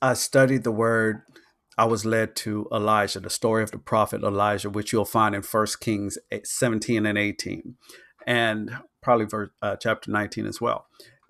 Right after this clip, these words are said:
And in studying that, I came to the realization of a couple of different things that Elijah was dealing with. You know, it's one thing to be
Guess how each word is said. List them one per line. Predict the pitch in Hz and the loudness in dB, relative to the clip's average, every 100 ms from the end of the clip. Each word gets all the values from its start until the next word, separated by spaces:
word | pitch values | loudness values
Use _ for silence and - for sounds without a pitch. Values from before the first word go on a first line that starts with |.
| - | 2
And | 123 120 | 4 6
in | 147 | 4
studying | 135 - 160 196 117 104 101 | 4 6 8 8 6 4 2
that, | 92 92 - - _ _ _ _ _ _ _ | 2 2 -2 -10 _ _ _ _ _ _ _
I | 120 117 113 107 - _ - | 4 4 2 -4 -12 _ 0
came | 147 131 | 6 6
to | 120 | 4
the | 110 | 0
realization | 104 113 117 113 107 113 107 107 | 2 2 2 2 2 0 2 -2
of | 104 - - - | -2 -6 -14 -8
a | |
couple | - 165 135 | 4 6 6
of | 104 | 2
different | 117 107 104 | 0 0 -2
things | 104 101 101 - | -2 -2 -6 -2
that | 98 92 - - - _ - | -2 -2 -8 -20 -20 _ -2
Elijah | 104 104 101 101 104 95 87 - _ _ _ | 2 4 2 0 -4 -4 -6 -16 _ _ _
was | 104 101 107 101 92 | -10 2 4 4 2
dealing | 104 95 120 127 113 98 | -8 -2 2 2 0 -4
with. | 104 104 - _ _ _ _ _ - _ | -10 -12 -18 _ _ _ _ _ -20 _
You | 107 123 | 2 4
know, | 117 | 6
it's | 113 110 | 4 2
one | 127 131 | 4 4
thing | 127 117 110 | 4 2 2
to | 110 | -2
be | 110 113 110 107 107 | 0 2 2 0 -4